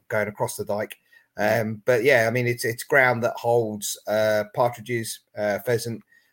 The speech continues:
um, duck. We have quite a lot of ducks that go onto the dikes as well. Um, also some snipe, um, on the open ground as well. And, uh,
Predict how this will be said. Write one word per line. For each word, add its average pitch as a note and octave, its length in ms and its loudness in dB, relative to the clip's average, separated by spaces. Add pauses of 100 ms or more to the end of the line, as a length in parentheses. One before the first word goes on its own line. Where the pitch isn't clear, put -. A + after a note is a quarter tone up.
(160)
um, G#2 540 -4
duck. - 340 0
We A2+ 60 0
have A2 120 -2
quite A#2 160 0
a A2+ 80 0
lot D#2 60 -2
of - 100 -10
ducks - 280 -4
that - 100 -12
go A2 180 -2
onto A2 220 -6
the G#2 120 -8
dikes G#2+ 380 -4
as - 120 -14
well. A2+ 320 -2 (440)
Um, G#2 540 0
also B2 380 -2
some G#2 220 -10
snipe, B2 400 -2 (260)
um, G#2+ 460 -4
on A2 260 -4
the A2 120 -2
open A2+ 320 -2
ground A2+ 380 0
as A2 140 -12
well. A2 380 -2 (100)
And, A2 400 -2
uh, A2 240 2